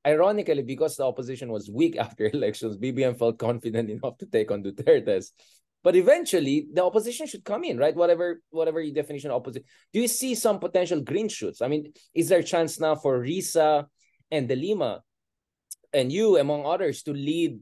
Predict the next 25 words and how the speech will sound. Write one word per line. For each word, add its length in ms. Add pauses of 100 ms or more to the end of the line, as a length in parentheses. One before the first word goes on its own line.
the 120
next 280
generation 600
of 180
political 360
opposition? 400
And 100
of 80
course, 220
the 80
younger 320
generation, 540
given 220
na 60
yan. 220 (320)
Uh, 300 (320)
do 80
you 80
see, 440
uh, 160
I 100
mean, 200
what 400
is 160
your 520